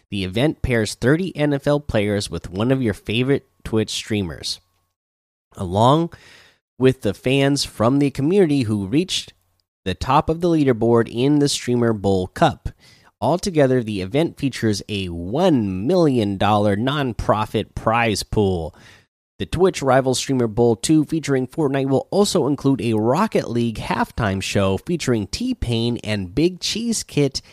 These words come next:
a number of athletes such as San Francisco forty-niners tight, tight end George Kittle, and wide receiver Trent Taylor, along with streamers John Sandman, Athena, Chell, and Sunless Khan.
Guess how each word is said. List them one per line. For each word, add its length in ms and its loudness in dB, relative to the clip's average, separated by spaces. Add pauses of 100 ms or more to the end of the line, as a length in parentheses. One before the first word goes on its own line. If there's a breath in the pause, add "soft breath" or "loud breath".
(200 soft breath)
a 100 -2
number 440 2
of 180 0
athletes 540 -4
such 160 -4
as 120 -2
San 220 -4
Francisco 480 -4
forty-niners 720 -2 (160)
tight, 400 -6
tight 320 -2
end 360 0
George 320 0
Kittle, 360 0 (300 loud breath)
and 380 0
wide 260 4
receiver 420 0
Trent 440 -4
Taylor, 420 0 (240 loud breath)
along 480 0
with 140 4
streamers 760 2 (560 soft breath)
John 320 -2
Sandman, 720 0
Athena, 680 0 (200 soft breath)
Chell, 560 2 (240 soft breath)
and 300 -4
Sunless 540 2
Khan. 560 -2